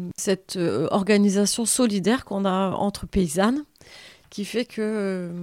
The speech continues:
à trois, euh, collègues, on fait les chantiers chez les unes, chez les autres, une après-midi par semaine. Donc, on est trois à travailler, euh, euh, sur la ferme de chacune, euh,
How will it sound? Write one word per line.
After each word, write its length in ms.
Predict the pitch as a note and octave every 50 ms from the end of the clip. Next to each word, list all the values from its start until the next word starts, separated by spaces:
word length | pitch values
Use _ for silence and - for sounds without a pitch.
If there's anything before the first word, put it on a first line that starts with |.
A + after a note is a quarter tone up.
| F3 F3 F3+ - - F3 F#3 - - - - - - - -
à 100 | F#3 F#3+ - _ _ _ -
trois, 500 | - - - - G#3 G#3 G#3+ A3 A3 G#3 G3
euh, 560 | F#3+ F3+ E3+ E3+ E3+ E3+ E3+ E3+ E3 E3 E3 E3 E3 D#3+ D#3+ D#3 D3+ _ _ _ _ _ _ _ _ _ _
collègues, 600 | - - F#3 E3+ E3 F3+ F#3+ A3+ C4+ C4+ D4 C#4+ - - - - - - - -
on 800 | - G3+ G3+ G3+ G3 F#3 F#3 F#3 F#3 F3+ F#3 F#3 F#3 F3+ F3+ F3+
fait 180 | E3+ - B3+ C4
les 120 | A#3+ A#3
chantiers 420 | G#3+ - - F#3 F3+ - - B3+ C#4
chez 180 | - - A#3
les 240 | G#3 G3+ G3 F#3+ G#3
unes, 120 | A#3 A#3+ A#3+
chez 180 | - - A3
les 200 | F#3 F#3 F3+ F3
autres, 400 | F#3 G3 G#3+ - - - - _ _ _ _ _ _ _ _ _ _ _ _ _ _ _ _ _ _ - -
une 180 | G3+ G3+ G3
après-midi 480 | G#3 G3 - - G#3+ G3+ G3 F3+ G3 G#3+
par 200 | - G#3+ G3 F3+
semaine. 480 | - G3+ F3+ E3+ E3+ F#3 F#3 G#3 G#3 - _ - - - - - - - - - _ - F#3
Donc, 200 | F#3+ F#3+ F#3 G3
on 120 | G3 G3
est 140 | F3+ F3 -
trois 320 | - - - G#3+ A#3 A#3+
à 60 | G#3+
travailler, 680 | F#3+ - - - F#3 F#3+ F#3 F3+ F3 F3 G3 A3+ B3 - _ _ _ _ _ _ _ _ - -
euh, 580 | F3+ F3 E3+ E3+ E3+ E3+ F3 E3+ F3 F3 F3+ F#3 - - - _ _ _ _ _ _ _ - -
euh, 40 | E3 E3 E3 E3 E3 E3 D#3+ D#3+ D#3+ E3
sur 200 | E3+ - - F#3+
la 140 | F3 E3+ E3+
ferme 300 | - - - A3 A3 A3+ G3+
de 80 | F#3
chacune, 480 | F3+ - G3 F3 - - - G#3 A3+ A3+
euh, 460 | G#3 F#3+ F#3 F3+ F3 F3 E3+ E3+ F3